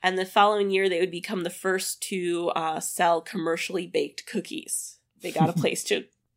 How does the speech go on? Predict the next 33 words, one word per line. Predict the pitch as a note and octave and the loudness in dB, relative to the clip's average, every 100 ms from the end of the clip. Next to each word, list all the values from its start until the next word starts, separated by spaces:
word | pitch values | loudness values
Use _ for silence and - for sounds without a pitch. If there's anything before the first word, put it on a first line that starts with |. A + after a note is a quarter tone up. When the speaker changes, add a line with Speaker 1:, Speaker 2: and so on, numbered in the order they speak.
| _ _ _ _ | _ _ _ _
Speaker 1:
produce | - B3+ G3 A3 | -4 -2 0 -2
the | - F#3+ | -2 -4
cookies | F3+ E3 E3+ | -4 -6 -2
for | - G#3 F3 | 4 4 4
them. | D#2+ A3+ - _ - - - - - | 0 -4 -14 _ -20 -20 -20 -12 -2
In | G3 | 4
nineteen | G#3+ A3+ A#3 A#3 | 6 6 2 2
thirty-six, | A3 F#3+ - - E4 C#4 - - | 4 2 0 4 6 4 0 -6
the | G3 G3+ G3 F#3 F3 - | -6 -4 -2 -2 -2 -4
national | F#3+ G3 A3+ - G#3+ F#3+ | 0 4 4 4 0 2
organization | E3+ E3+ E3+ E3 D3 - E3+ D#3 - | 2 2 0 -2 -2 0 -2 -4 -6
began | E3 E3 F3 E3 E3 | -6 0 0 0 -4
to | - D#3+ D#3 D3+ | -6 -4 -4 -2
license | - F3 F3 D#3+ F#3 | 2 2 2 -4 -6
commercial | - D3 D#3 - - | -6 -6 -4 -4 2
bakers | D#3+ - - - | 4 2 -2 -8
for | - - - | -6 -4 -4
cookies. | - - - - - - _ _ _ _ _ - | -2 -2 -4 -10 -10 -10 _ _ _ _ _ -10
Speaker 2:
They | G#2+ G#2 | -2 2
lost | G2 G2 - | 4 4 2
this | G2+ | -2
whole | - G#2+ | 2 2
spirit | - - A2 F#2+ | 2 2 2 2
of | F2 | 0
the | F2 | -4
thing. | - - A3 D4 | -6 0 4 6
Speaker 1:
<laughs> | - - - - _ _ _ _ _ - - - | 6 2 -8 -20 _ _ _ _ _ -16 -12 -8
Speaker 2:
This | - - | -4 2
used | B2+ - | 4 4
to | |
mean | G#2+ A2+ A2+ | 6 6 6
something. | G2+ - G#2 - - | 4 2 0 0 4
Speaker 1:
Yeah. | G3+ D3 F#3 | 6 8 6